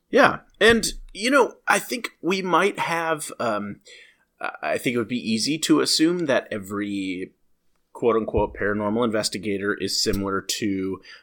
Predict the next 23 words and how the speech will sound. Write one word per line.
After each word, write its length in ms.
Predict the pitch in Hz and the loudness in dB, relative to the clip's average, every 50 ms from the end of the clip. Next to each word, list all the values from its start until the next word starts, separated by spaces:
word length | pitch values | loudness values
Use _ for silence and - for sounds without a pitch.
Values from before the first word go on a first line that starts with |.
| _ _ | _ _
like, 360 | - 107 95 87 - - - _ _ _ _ _ _ _ _ - | -4 -2 -2 -2 -4 -8 -14 _ _ _ _ _ _ _ _ -4
a 140 | - 101 90 - _ _ _ - | -4 -4 -4 -8 _ _ _ 2
big 260 | 117 113 98 92 - | 2 2 2 0 -2
time 300 | - 110 104 98 98 92 | 0 0 0 0 0 -2
production 480 | - 123 113 104 95 92 - - 104 98 | -2 0 0 0 0 -2 -4 -4 -4 -4
show 360 | - - - 101 95 95 98 | -2 -2 -2 -2 -2 -4 -6
like 300 | 95 98 92 90 - - | -6 -8 -8 -10 -4 2
Ghost 240 | 170 165 135 - - | 4 4 4 2 0
Adventures, 640 | 123 107 113 107 101 - - 95 95 95 95 - | -4 -2 -2 -2 -2 -2 -4 -6 -6 -6 -6 -4
where 320 | 107 107 104 101 98 98 98 | -2 -2 0 0 -2 -2 -4
it's 220 | 95 92 - - | -4 -6 -4 -4
like, 360 | 107 98 92 92 - - - - - - _ _ _ _ _ _ _ _ | -4 -4 -4 -4 -4 -4 -6 -6 -12 -20 _ _ _ _ _ _ _ _
this 240 | 110 104 - - - | -4 -4 -2 -2 -2
seems 480 | 117 104 90 95 95 - - - - _ - | -2 -2 -4 -4 -6 -8 -8 -8 -8 _ -12
sort 240 | - - 87 85 78 | -10 -8 -8 -6 -6
of 60 | - | -4
silly 560 | - - 143 139 131 127 127 123 120 117 113 | 0 2 4 4 4 4 2 2 2 2 2
and 360 | 110 107 104 101 98 98 95 90 | 0 0 -2 -4 -6 -6 -6 -4
seems 300 | - 101 95 90 90 90 | -4 -4 -4 -6 -8 -8
a 60 | 92 | -8
little 260 | 92 95 92 92 87 | -8 -8 -8 -6 -4
out 260 | 95 107 113 107 - - | -2 -2 -2 -2 0 0
there. 220 | 110 98 95 | 0 0 0